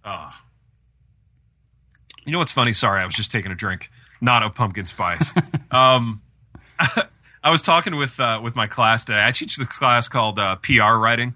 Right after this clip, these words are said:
Speaker 2: Yeah.
Speaker 1: So, uh, um, you know, mu-, much like it sounds, but, uh, but we were talking about coffee culture,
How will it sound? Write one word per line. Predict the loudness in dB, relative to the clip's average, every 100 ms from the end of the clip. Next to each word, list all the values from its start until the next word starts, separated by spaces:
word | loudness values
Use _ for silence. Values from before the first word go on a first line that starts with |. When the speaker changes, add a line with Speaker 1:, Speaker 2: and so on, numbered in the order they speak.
| _
Speaker 2:
Yeah. | -4 -4 -6 _
Speaker 1:
So, | -2 0 2
uh, | 4 4 2 -2
um, | -6 -8 -10
you | -6
know, | -6 -6 -6
mu-, | 0 0 0
much | 0 0 0 -4
like | -4 -4
it | -2
sounds, | 0 0 0 -2 -2
but, | -2 0 0
uh, | 2 2 0 -2
but | 2
we | 4
were |
talking | 4 4 4
about | 2 0
coffee | 0 0 0 -6
culture, | -8 -8 -10